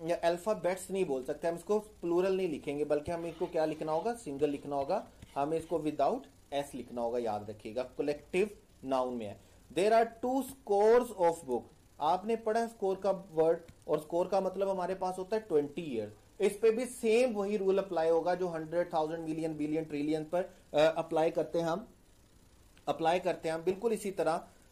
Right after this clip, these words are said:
जिस तरह हमारे पास क्या है, अगर हम, अगर मैं बोलता हूँ टू थाउजेंड या मैं word बोलता हूँ टू मिलियंस,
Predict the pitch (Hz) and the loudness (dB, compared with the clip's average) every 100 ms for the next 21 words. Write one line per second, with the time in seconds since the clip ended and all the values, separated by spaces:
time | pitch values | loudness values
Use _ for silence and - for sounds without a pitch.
0 | - 160 208 202 180 175 180 196 202 - | -12 -2 -2 2 2 2 2 0 -2 -6
1 | 170 160 170 175 175 175 165 156 170 240 | -4 0 0 0 -4 0 0 0 0 -4
2 | 240 _ _ - - - _ - - - | -10 _ _ -20 -20 -20 _ -20 -20 -20
3 | - - - 139 151 208 208 196 196 202 | -20 -20 -2 -2 2 2 4 2 0 0
4 | 170 175 196 202 185 180 180 196 202 190 | 0 0 0 2 4 2 2 0 0 -2
5 | - 185 185 202 202 - - 165 139 139 | -4 2 4 2 -2 -20 -4 2 2 2
6 | 139 139 107 90 - - - 120 156 160 | 0 -2 -2 -10 -20 -20 -16 -2 -2 2
7 | 170 165 175 180 175 170 202 208 202 180 | 0 4 4 4 0 0 0 0 0 0
8 | 190 175 151 147 156 160 131 | 0 0 -2 -2 0 2 0